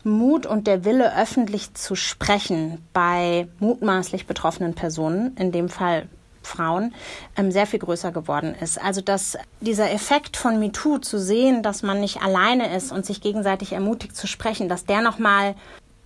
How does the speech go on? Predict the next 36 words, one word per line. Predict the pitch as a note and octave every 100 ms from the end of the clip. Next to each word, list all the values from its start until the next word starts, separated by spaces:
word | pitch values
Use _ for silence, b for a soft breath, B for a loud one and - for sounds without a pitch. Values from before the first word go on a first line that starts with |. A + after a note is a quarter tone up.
| -
deutlich | A3+ B3 B3+ A#3+ -
zugenommen | - B3+ A#3 F#3 F3+ F3+ F3+
hat. | F3+ -
Und, | F#3+ F#3+ - -
ähm, | G3+ G3+ G3+ G3+ - C#3+
ich | - G3+
finde, | - A#3 A3+ G#3+ G#3+ - -
allein, | - G#3 G#3+ A3+ G#3
man, | G#3 G3
wir | G3+
hatten | G#3
ja | G#3+
in | F#3
Deutschland | F#3+ G3+ A3+ G#3+
jetzt | G3+ -
noch | G#3
die | G3+ G#3
zweite | - G#3 G#3+
Person, | G#3 G3+ G3+ G#3 G#3+ G#3 B B
Kayla | - A3+ G#3+
Scheiks, | G#3 G#3 G#3 G#3+
die | G#3+
sich | F#3+ G3+ - -
öffentlich | G#3+ G#3+ G#3+ G3+
geäußert | - - F#3 G#3 G#3+ G#3+
hat | G3 G3 - B B B B B - -
und | G#3+ G#3
ihre | - G#3+
Geschichte | G3+ G3+ - A3+ - G#3
erzählt | G3 - F#3+ - B3 D4
hat | A#3 F#3
auf | G3
YouTube. | - A#3 C#4 - A#3 G#3 - -
Das | A3 G#3
sind | G#3+
Vorgänge, | G#3 A3 A3+ A3 G#3+